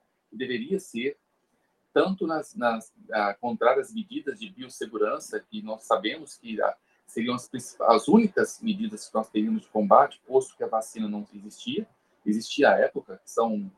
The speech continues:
são higiene, higiene, uso de máscara e distanciamento social, e especialmente posterior, quando começou a, a, a venda das vacinas, a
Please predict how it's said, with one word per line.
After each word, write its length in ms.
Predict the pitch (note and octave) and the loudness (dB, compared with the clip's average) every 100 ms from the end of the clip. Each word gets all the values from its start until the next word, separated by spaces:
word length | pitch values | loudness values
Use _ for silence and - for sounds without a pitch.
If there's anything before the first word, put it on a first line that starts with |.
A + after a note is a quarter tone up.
| _ _ _ | _ _ _
são 300 | - G#2+ G#2 | -4 0 2
higiene, 640 | A2 G#2+ G2+ B2+ A#2 F#2 _ _ - | 0 0 0 0 -2 -4 _ _ -12
higiene, 800 | G#2 - - B2+ F#3+ G2 F#2 F2+ F#2+ | -10 -2 0 0 -2 -8 -10 -16 -6
uso 300 | A2 A2+ G#2 | -4 -4 -2
de 80 | G#2+ | 0
máscara 540 | G2+ C3+ - - G#2 | 4 4 2 0 0
e 120 | A#2+ | 0
distanciamento 720 | - - C#3 C3+ A#2 A#2 A#2+ | -8 2 2 4 2 2 -6
social, 540 | - G#2+ G#2+ G#2+ - - _ _ _ _ _ | -12 -6 2 4 4 -2 _ _ _ _ _
e 60 | D3+ | -4
especialmente 600 | D#3+ G#3 G3 F#3 D#3 - | 6 8 8 4 0 -2
posterior, 520 | - - F#3+ C#3 C#3 | -4 -2 0 8 8
quando 180 | D#3+ E3 | 6 -4
começou 680 | - F3+ F3+ - C#3+ F3+ D3 | -6 -6 -8 6 6 10 10
a, 160 | A2+ G#2 | 10 6
a, 600 | G#2 G#2 G2+ G2 F#2+ - | 2 2 2 -2 -6 0
a 120 | G#2+ | 2
venda 420 | G2+ G#2+ B2+ D3 G#3+ | 2 0 -4 -4 -2
das 180 | - | -4
vacinas, 540 | - - - A3 A2 | -4 -16 -10 -8 -4
a 100 | G#2+ | -4